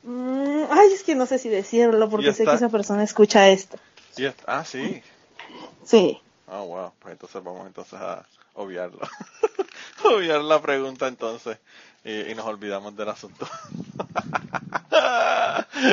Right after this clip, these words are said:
Speaker 1: Ah,
Speaker 2: persona,
Speaker 1: pues,
Speaker 2: la
Speaker 1: eh,
Speaker 2: persona
Speaker 1: de todas
Speaker 2: probablemente,
Speaker 1: maneras.
Speaker 2: la persona probablemente ya sabe quién es.
Speaker 1: De todas maneras, este, de,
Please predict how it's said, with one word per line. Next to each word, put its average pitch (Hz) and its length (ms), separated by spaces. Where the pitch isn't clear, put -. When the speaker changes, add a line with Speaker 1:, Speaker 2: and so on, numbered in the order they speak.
Speaker 1:
Ah, 453 320
Speaker 2:
persona, 381 180
Speaker 1:
pues, 349 100
Speaker 2:
la - 120
Speaker 1:
eh, - 40
Speaker 2:
persona 466 80
Speaker 1:
de 494 100
todas 208 220
Speaker 2:
probablemente, 415 420
Speaker 1:
maneras. 330 200
Speaker 2:
la 156 140
persona 160 280
probablemente 175 460
ya 156 160
sabe 165 280
quién 160 240
es. 123 200
Speaker 1:
De - 1040
todas 339 140
maneras, 320 400
este, 233 300
de, 285 140